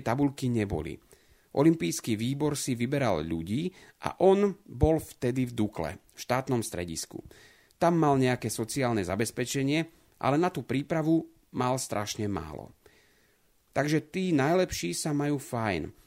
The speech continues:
a tí ostatní to majú ťažké, držať krok s tými najlepšími.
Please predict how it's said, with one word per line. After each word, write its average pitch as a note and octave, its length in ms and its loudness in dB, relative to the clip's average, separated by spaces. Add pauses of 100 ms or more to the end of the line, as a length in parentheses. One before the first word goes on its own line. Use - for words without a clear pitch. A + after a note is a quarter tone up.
(120)
a - 160 -6
tí C3+ 160 2
ostatní C3 560 0
to C3 160 -2
majú A#2 240 0
ťažké, - 640 -6
držať G#2+ 480 2
krok G#2+ 320 0 (240)
s - 160 -12
tými A#2 320 4
najlepšími. D#2 720 -2